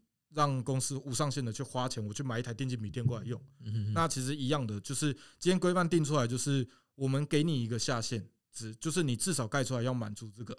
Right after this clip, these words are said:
Speaker 1: 那你如果你的预算够，你想要继续往上盖，这是没问题的。但是你至少我们可以，大家可以安心，我们买到的房子最低等级一定是规范规定的这个程度下的耐震系数。
Speaker 2: 所以我们的法规定出来就是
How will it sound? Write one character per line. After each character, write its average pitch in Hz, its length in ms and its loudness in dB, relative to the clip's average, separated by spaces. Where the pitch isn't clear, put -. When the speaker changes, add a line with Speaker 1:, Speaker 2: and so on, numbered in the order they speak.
Speaker 1:
那 170 160 2
你 127 140 4
如 151 160 4
果 160 160 6
你 120 140 2
的 123 120 -2
预 180 120 2
算 147 200 2
够， 135 160 2
你 117 160 0
想 123 180 0
要 131 60 4
继 139 140 0
续 151 100 0
往 123 160 2
上 131 180 -2
盖， 131 140 -2
这 123 120 -4
是 139 80 -4
没 120 120 -2
问 123 140 0
题 - 140 -10
的。 101 180 -12
但 151 120 -2
是 147 240 4
你 143 100 0
至 196 240 0
少 107 320 0
我 135 100 -2
们 123 220 2
可 151 180 0
以， 156 80 4
大 151 160 4
家 147 140 6
可 135 100 0
以 120 140 2
安 139 200 -2
心， 139 240 -2
我 117 80 0
们 117 80 -2
买 120 160 -2
到 165 140 4
的 127 60 4
房 117 180 -2
子 120 160 -2
最 180 160 4
低 151 160 0
等 117 200 -4
级 107 400 -6
一 147 80 -2
定 143 200 0
是 131 300 0
规 127 180 -4
范 127 140 -2
规 120 140 -2
定 127 140 0
的 107 160 -2
这 160 140 -2
个 120 100 -2
程 104 220 -6
度 117 180 -4
下 117 240 -4
的 113 200 -10
耐 131 140 -2
震 117 140 -4
系 113 140 -6
数。 107 200 -10
Speaker 2:
所 - 160 6
以 123 100 8
我 113 120 -4
们 110 80 0
的 113 80 4
法 101 160 4
规 113 140 6
定 127 180 2
出 117 140 2
来 98 160 6
就 107 160 4
是 101 260 2